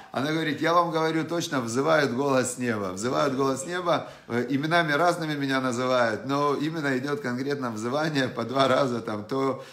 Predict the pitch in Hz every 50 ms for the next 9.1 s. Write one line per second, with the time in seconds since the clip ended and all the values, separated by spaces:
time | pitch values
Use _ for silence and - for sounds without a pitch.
0 | - - _ - - 135 143 139 131 127 117 139 131 123 123 120 117 117 117 151
1 | 156 156 151 143 - - 131 120 - - 123 120 117 117 107 - - 151 147 143
2 | 143 135 120 113 - 120 123 120 120 131 127 113 107 117 127 131 151 160 160 156
3 | 147 135 127 120 - - - 120 131 151 151 131 - 127 117 110 117 131 143 131
4 | 120 123 127 120 120 113 117 147 147 139 147 143 151 139 131 135 131 143 151 165
5 | 170 151 139 131 123 113 113 113 110 113 110 110 107 107 110 110 113 110 113 107
6 | 123 120 135 143 135 127 123 120 117 117 117 107 101 107 104 98 98 95 95 -
7 | - - - - _ _ - - - - - - - - - - - 117 - 139
8 | 147 160 175 175 165 151 147 143 - - 123 117 123 117 120 151 143 143 143 139
9 | 127 123